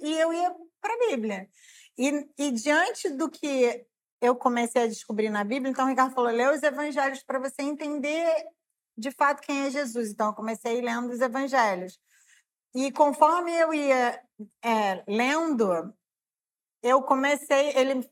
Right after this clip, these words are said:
ele fa-, eu falei, "Por que que vocês falam orar e não falam rezar?" Aí ele falou, "Porque rezar é uma repetição, orar é você conversar com o Senhor." E aí me deparei com um texto que Jesus mesmo ensina a gente a orar, né? Fala pra gente fechar a nossa porta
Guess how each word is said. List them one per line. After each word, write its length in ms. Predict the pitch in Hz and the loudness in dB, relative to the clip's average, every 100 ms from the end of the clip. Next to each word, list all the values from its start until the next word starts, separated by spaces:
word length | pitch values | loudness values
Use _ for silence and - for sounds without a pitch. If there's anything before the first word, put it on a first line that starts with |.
| - | -4
ele 200 | 247 247 | -2 0
fa-, 180 | 269 254 | 0 2
eu 80 | 262 | 0
falei, 240 | 302 302 | 0 -2
"Por 160 | 311 - | -4 -6
que 160 | 381 | -8
que 80 | 349 | -8
vocês 300 | 339 349 339 | -10 -10 -8
falam 340 | - 294 294 285 | -2 0 2 2
orar 340 | 285 269 285 | 2 2 2
e 40 | 285 | 0
não 120 | 277 | -2
falam 260 | 285 277 262 | -2 -2 0
rezar?" 560 | 254 208 208 185 160 - _ _ _ - | -2 0 2 2 0 -8 _ _ _ -4
Aí 80 | |
ele 60 | 220 | -2
falou, 120 | 226 | -2
"Porque 180 | 220 - | -2 -4
rezar 540 | 226 226 214 220 214 233 | 0 0 0 4 6 6
é 20 | |
uma 180 | 254 254 | 2 0
repetição, 1120 | 247 254 254 269 277 - - 254 208 180 180 - | 0 -2 0 -2 -2 -12 -4 -2 0 -4 -10 -8
orar 520 | 214 202 214 220 220 | -4 2 4 6 4
é 60 | 214 | 2
você 380 | 214 220 226 | -4 -4 -6
conversar 680 | 220 254 247 262 247 - 247 | -4 -4 -2 -4 -2 -2 -2
com 120 | 247 262 | -2 -6
o 40 | |
Senhor." 540 | - 330 302 208 180 - - - _ | -6 -6 -2 -2 -4 -8 -20 -20 _
E 80 | 196 | 0
aí 160 | 196 | 0
me 100 | 226 | 0
deparei 460 | 226 240 262 247 254 | 0 2 4 2 2
com 120 | 254 | 0
um 140 | 254 254 | -2 0
texto 340 | 262 269 269 | 2 2 -2
que 140 | - 262 | -6 -4
Jesus 500 | 233 311 285 330 302 | -2 -4 -2 -4 -4
mesmo 320 | 285 262 240 | -2 -2 -4
ensina 600 | 240 240 - 214 180 180 185 _ - | -4 -6 -6 -8 -8 -10 -14 _ -8
a 100 | 208 | -6
gente 340 | 202 202 - | -6 -8 -4
a 60 | 214 | -2
orar, 240 | 185 185 | 0 -2
né? 140 | 202 220 | -2 0
Fala 260 | 233 233 | 2 2
pra 180 | 226 226 | 0 -4
gente 240 | 226 233 | -4 -6
fechar 300 | - 226 226 | -6 -6 -2
a 40 | 220 | -2
nossa 300 | 226 226 233 | -2 -2 -4
porta 580 | 233 226 226 240 233 | 0 4 4 2 -4